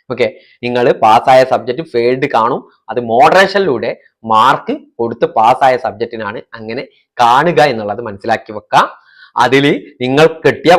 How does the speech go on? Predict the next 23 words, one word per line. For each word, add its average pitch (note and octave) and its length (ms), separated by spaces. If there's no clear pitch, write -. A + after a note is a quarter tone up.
ഗ്രേസ് A2+ 300
മാർക്ക് C#3 280
ആദ്യം A#2+ 260
പ-, A2+ 220
അങ്ങനെ C#3 260
ഫെയിൽഡ് C#3+ 340
കാണിക്കുന്ന A2+ 360
സബ്ജക്റ്റിലേക്ക് A2+ 580
ആഡ് G#3+ 160
ചെയ്തിട്ട് A#2 240
ബാക്കിയുള്ളത് A2 500
ബാക്കിയുള്ള A#2 360
സബ്ജക്റ്റിലേക്ക് A2+ 480
ആഡ് A2 180
ചെയ്യാൻ A2 180
സാധിക്കുകയുള്ളൂ B2+ 600
എന്നുള്ളതും G#2 300
കൂടി A2 140
അറിയിക്കുകയാണ്. B2+ 420
ഓക്കെ, B2+ 180
ഇനി A#3 100
നമ്മൾ F#3+ 160
അടുത്തതായിട്ട് C#3 460